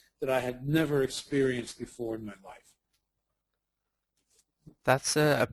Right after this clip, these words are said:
Speaker 2: a, a profound, uh, little, uh,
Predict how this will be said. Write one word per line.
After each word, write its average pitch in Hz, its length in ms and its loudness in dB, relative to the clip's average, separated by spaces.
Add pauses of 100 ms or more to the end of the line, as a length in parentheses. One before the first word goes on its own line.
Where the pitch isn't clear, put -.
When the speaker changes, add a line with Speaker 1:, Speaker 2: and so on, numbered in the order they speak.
Speaker 2:
a, 123 160 4
a 110 40 2
profound, 117 840 4
uh, 107 400 10 (760)
little, 110 480 8
uh, 104 420 8